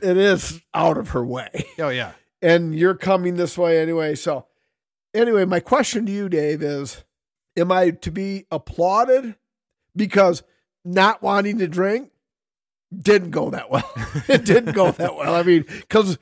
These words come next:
Speaker 1: after the first one is like, "All right, all chips in the middle. I'm in. Here we go." Now, had I driven,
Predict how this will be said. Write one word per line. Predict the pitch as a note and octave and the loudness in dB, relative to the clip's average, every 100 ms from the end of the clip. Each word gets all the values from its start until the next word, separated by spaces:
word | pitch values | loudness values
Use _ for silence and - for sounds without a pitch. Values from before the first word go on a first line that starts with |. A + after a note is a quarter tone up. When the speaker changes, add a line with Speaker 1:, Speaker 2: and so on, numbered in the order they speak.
| _ - | _ 2
Speaker 1:
after | A#3+ - C#4+ | 4 4 2
the | B3+ | 2
first | - C4 A#3+ | 8 8 8
one | C4 B3+ | 4 6
is | A3+ F#3 | 4 4
like, | F#3 E3 _ _ - | 0 -2 _ _ 4
"All | F#3 | 6
right, | E3 D#3 - _ _ _ _ _ _ - | 6 2 -2 _ _ _ _ _ _ 4
all | F#3+ G#3+ | 6 6
chips | G#3+ - B3+ E3 A3+ | 4 4 4 4 0
in | G#3 | 2
the | |
middle. | F#3+ F3+ F3+ | 4 6 6
I'm | G#3 | 6
in. | F#3 - - - _ D3+ - G3+ | 4 2 -4 -8 _ -12 -4 6
Here | G3+ | 8
we | C4 A#3+ | 10 8
go." | F#3 F3 - - - - | 6 4 2 -8 -18 -2
Now, | D#4 C#4+ A#3 _ _ | 2 2 0 _ _
had | B3 C#4+ | 0 4
I | C#4 | 4
driven, | A#3 A3 C#4 C#4 C#4 C#4 | 2 6 6 8 4 2